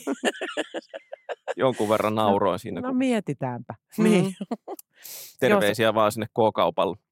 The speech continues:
Speaker 2: Joo, kireissä housuissa menee kyllä meidän Pimpernelli, se on selvä peli.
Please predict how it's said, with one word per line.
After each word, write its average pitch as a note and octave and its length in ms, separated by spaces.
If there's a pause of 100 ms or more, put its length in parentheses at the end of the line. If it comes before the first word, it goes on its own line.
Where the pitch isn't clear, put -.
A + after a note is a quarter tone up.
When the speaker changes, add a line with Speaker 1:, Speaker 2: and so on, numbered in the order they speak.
(140)
Speaker 2:
Joo, F3+ 240
kireissä A3+ 440
housuissa C#3+ 460
menee B2 300
kyllä B2 280
meidän B2+ 440
Pimpernelli, A2 640
se C3+ 140
on B2+ 100
selvä A#2+ 380
peli. F2 280